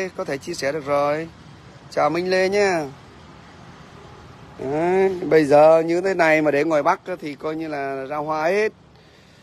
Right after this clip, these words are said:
Vấn đề á, nếu như ở ngoài Bắc mà chăm ở chế độ khác thì cũng không thể ra hoa được. Anh em ạ. Chào anh Nguyễn Hoàng Hiệp nha.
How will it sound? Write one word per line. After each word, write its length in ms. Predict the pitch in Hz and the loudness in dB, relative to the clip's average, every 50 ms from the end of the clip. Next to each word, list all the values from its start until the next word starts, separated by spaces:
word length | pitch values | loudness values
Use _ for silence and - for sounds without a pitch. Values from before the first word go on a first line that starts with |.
| - - - - _ - - | -20 -20 -20 -20 _ -20 -4
Vấn 300 | - 160 180 220 254 247 | -2 0 0 0 0 2
đề 240 | 202 170 156 151 151 | 4 6 6 6 6
á, 100 | 151 170 | 4 2
nếu 280 | 190 190 196 214 233 | 2 2 2 2 2
như 180 | 254 220 196 185 | 2 0 0 0
ở 140 | 151 135 139 | 0 0 -2
ngoài 180 | 151 156 151 | -2 -4 -4
Bắc 200 | 147 185 208 - | -4 -4 -6 -6
mà 100 | 156 147 | -8 -10
chăm 240 | 139 - 180 175 170 | -6 -4 -4 -4 -4
ở 80 | 147 139 | -6 -8
chế 180 | 131 - 196 | -4 -4 -4
độ 140 | 214 196 147 | -2 -2 -4
khác 220 | 143 - 196 214 208 | -6 -6 -6 -6 -6
thì 60 | - 143 | -8 -12
cũng 180 | - 156 160 | -12 -10 -10
không 220 | - - 233 226 196 | -6 -4 -4 -4 -2
thể 120 | 151 147 | -4 -4
ra 100 | 151 175 | -2 -2
hoa 240 | 165 170 170 160 151 | -2 0 -2 -2 -2
được. 180 | 143 131 - - - - - _ _ _ _ _ _ _ - _ _ - - - - _ - - | -4 -6 -10 -16 -20 -20 -20 _ _ _ _ _ _ _ -20 _ _ -20 -20 -20 -20 _ -18 -14
Anh 120 | 151 156 | -10 -8
em 120 | 165 160 151 | -6 -6 -8
ạ. 80 | - - - - - - - - - - - - - - - - - - - - - - - - - - - - - - - - - - - - - - - - - - - - - - - - - - - - | -8 -12 -18 -20 -20 -20 -20 -20 -20 -20 -20 -20 -20 -20 -20 -20 -20 -20 -20 -20 -20 -20 -20 -20 -20 -20 -20 -20 -20 -20 -20 -20 -20 -20 -20 -20 -20 -20 -20 -20 -20 -20 -20 -20 -20 -20 -20 -20 -20 -20 -8 -4
Chào 180 | 156 151 147 143 | -2 0 0 0
anh 180 | 156 170 175 | -2 -2 -4
Nguyễn 200 | 165 170 180 208 | -4 -4 -4 -4
Hoàng 200 | 196 170 151 147 | -2 -2 -2 0
Hiệp 220 | 147 151 151 - 156 | 0 -2 -2 -2 -2
nha. 260 | 175 185 185 175 | -4 -4 -2 -4